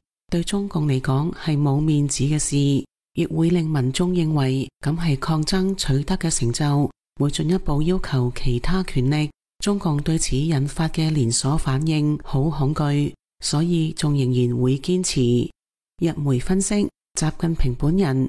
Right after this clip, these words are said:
已經將自己嘅權威壓注喺清零政策上，而家拋棄清零可以被視為一種羞辱性嘅撤退。香港時評人士劉銳紹認為，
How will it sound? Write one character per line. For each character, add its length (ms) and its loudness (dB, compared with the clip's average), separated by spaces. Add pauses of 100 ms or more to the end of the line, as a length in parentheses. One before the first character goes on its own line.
已 120 0
經 220 0
將 260 0
自 140 -4
己 120 2
嘅 280 0
權 240 -2
威 360 2 (120)
壓 160 0
注 220 -2
喺 220 2
清 240 2
零 220 2
政 240 0
策 240 2
上， 340 0 (340)
而 100 2
家 180 2
拋 340 2
棄 200 2
清 260 2
零 340 0 (160)
可 140 0
以 160 2
被 220 -2
視 240 0
為 160 0
一 100 2
種 380 0 (100)
羞 300 2
辱 180 0
性 260 -2
嘅 80 0
撤 200 0
退。 440 2 (520)
香 160 0
港 200 0
時 220 0
評 180 2
人 160 2
士 200 -2
劉 440 2
銳 220 2
紹 220 0
認 220 0
為， 380 0